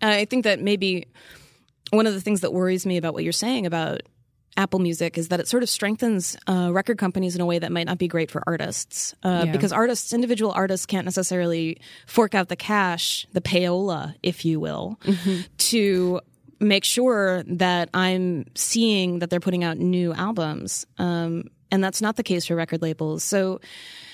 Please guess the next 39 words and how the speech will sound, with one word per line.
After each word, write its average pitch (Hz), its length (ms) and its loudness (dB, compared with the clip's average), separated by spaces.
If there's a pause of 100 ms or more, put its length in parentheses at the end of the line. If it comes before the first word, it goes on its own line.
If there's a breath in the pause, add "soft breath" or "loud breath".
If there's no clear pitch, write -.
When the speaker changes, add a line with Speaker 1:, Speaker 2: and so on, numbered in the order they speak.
(400 loud breath)
Speaker 1:
you 285 140 4
know, 220 280 2
a-, 208 220 2
a-, 226 220 2
as 220 260 0 (100)
terrible 262 460 2
as 180 140 0
record 190 240 0
labels 185 300 2
have 170 100 -4
kind 190 260 2
of 170 80 0 (140)
been 185 360 2
in 175 200 0
some 175 240 0
ways 160 300 -2
to 160 100 0
artists, 170 500 -2
and 180 100 0
I'm 180 100 0
thinking 196 300 -2
specifically 175 680 0
around, 160 320 -2
like, 156 260 -2
C 190 240 -2
Ds 160 520 -2
and 165 300 -2
how 175 200 0
much 175 240 -2
of 175 80 0
a 170 60 -2
chunk 170 340 -2
of 170 200 -4
the 180 140 0
C 175 180 -2
D 175 120 0
profit 170 380 -2
they 180 100 2
kept, - 540 -4